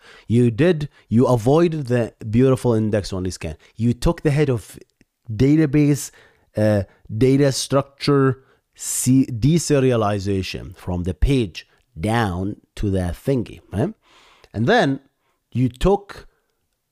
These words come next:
uh, uh, uh, what would you say? What else? Yes, uh, you, you told me to get all these text fields and blob fields and json fields. So I had to go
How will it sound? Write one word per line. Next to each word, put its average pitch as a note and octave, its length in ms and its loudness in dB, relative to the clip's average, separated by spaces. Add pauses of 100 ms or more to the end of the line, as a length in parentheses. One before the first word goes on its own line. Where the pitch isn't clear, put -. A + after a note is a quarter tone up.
uh, A#2+ 160 -2 (100)
uh, - 20 -12
uh, A2 580 -2 (460)
what G2+ 120 -6
would B2+ 100 -2
you C3+ 60 0
say? C#3 260 -4 (160)
What G#2+ 120 -10
else? A#2+ 260 -8 (800)
Yes, C3+ 380 -2 (400)
uh, E2 280 -8 (100)
you, B2+ 320 0 (320)
you B2 260 0 (160)
told A3 340 0
me A3 140 0
to D3+ 260 0 (360)
get D#3+ 260 0
all D3+ 180 0
these C#3+ 260 2
text - 380 -4
fields F#3+ 320 2
and A2 220 0
blob E3+ 320 2
fields E3 180 0
and G2+ 160 -2
json E3 380 2
fields. D3 320 2 (320)
So C3 140 2
I C3+ 40 4
had C#3 200 0
to A#2+ 80 -2
go D3 340 2